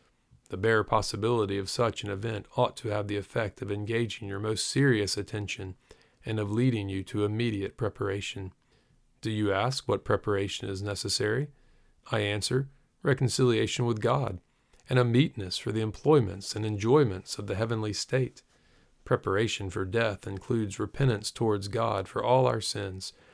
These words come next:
trust in the Lord Jesus Christ, and reliance on his atoning sacrifice, regeneration of heart, and reformation of life, and finally a lively exercise of piety, accompanied with a comfortable assurance of the divine favor.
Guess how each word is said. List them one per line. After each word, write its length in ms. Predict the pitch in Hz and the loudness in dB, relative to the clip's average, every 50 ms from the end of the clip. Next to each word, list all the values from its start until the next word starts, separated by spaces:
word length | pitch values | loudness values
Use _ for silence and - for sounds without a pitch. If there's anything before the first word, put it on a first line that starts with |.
| _ _ _ | _ _ _
trust 480 | - - - 143 147 143 135 - - 131 | -6 2 6 6 6 6 4 0 -2 -2
in 80 | 117 | 0
the 80 | 113 110 | 0 2
Lord 280 | 107 120 127 127 117 | 4 4 4 4 4
Jesus 400 | 104 110 117 117 113 113 104 - | 2 -2 -4 -2 -2 -4 -4 -4
Christ, 500 | - - - 113 110 104 95 - - - | -4 -2 -2 0 0 0 -2 -6 -8 -8
and 100 | 110 107 | -4 0
reliance 640 | 110 110 110 107 113 131 139 127 110 98 95 - - | 2 2 2 4 4 2 2 2 0 -2 -6 -8 -8
on 80 | 104 98 | -6 -2
his 160 | 110 123 117 | -2 0 0
atoning 460 | 117 107 - - 123 123 117 113 107 | -2 -4 -2 0 0 0 0 -2 -2
sacrifice, 800 | - - 120 127 - - 101 - - 98 92 92 - - - - - - - _ _ _ _ _ _ _ | -4 -4 -4 -4 -4 -6 -6 -4 -4 -6 -6 -6 -6 -8 -10 -12 -16 -20 -20 _ _ _ _ _ _ _
regeneration 720 | - 95 90 92 110 117 117 110 110 113 110 - - 104 98 | -6 -6 -4 0 0 4 6 6 6 6 4 2 -2 -6 -6
of 120 | 95 - | -8 -4
heart, 360 | - - 123 110 104 - - _ _ _ _ _ _ - - | 0 2 2 2 0 -4 -10 _ _ _ _ _ _ -10 -6
and 120 | 104 107 | -2 2
reformation 640 | 110 117 - 117 110 110 113 127 123 - - 107 101 | 2 2 2 2 2 2 2 2 2 0 -2 -4 -4
of 120 | 98 98 | -4 -2
life, 420 | 104 113 123 120 104 - - - _ _ _ _ _ _ _ _ _ _ - - | -2 -2 -2 -2 -4 -8 -12 -18 _ _ _ _ _ _ _ _ _ _ -12 -10
and 120 | 95 90 | -10 -6
finally 480 | - - 110 123 120 101 92 92 98 101 | -2 0 2 2 2 0 0 0 0 0
a 80 | 101 98 | 2 2
lively 500 | 101 104 107 120 123 117 117 117 107 113 | 4 4 6 6 6 4 2 0 -2 -2
exercise 600 | 110 - - 113 98 - - 107 104 104 101 101 | -4 -6 -6 -6 -4 -2 0 0 0 0 0 -2
of 120 | 101 - | -6 -10
piety, 640 | - - - 127 123 113 98 92 - - 107 92 - _ - - _ _ _ - - | -10 -4 -2 0 0 0 0 -2 -6 -10 -12 -14 -14 _ -20 -20 _ _ _ -12 -10
accompanied 540 | 127 - - 151 143 131 - 101 95 92 98 | -10 -6 -2 0 0 0 0 -2 -4 -4 -4
with 160 | 98 104 101 | -4 -4 -4
a 60 | 104 | -6
comfortable 600 | 98 - - 151 147 131 - 135 127 123 127 123 | -6 -4 -2 -2 -2 -2 -2 -4 0 2 2 2
assurance 640 | - 117 - - - 135 123 107 98 98 98 - - | 2 0 -4 -2 2 2 4 4 2 0 -4 -8 -8
of 100 | 101 101 | -6 -4
the 60 | 104 | -4
divine 400 | 104 101 107 107 110 110 110 107 | -2 -2 -2 -2 -2 -2 -4 -6
favor. 460 | - - 110 110 104 95 101 95 - | -4 -4 -2 -2 -2 -4 -6 -8 -10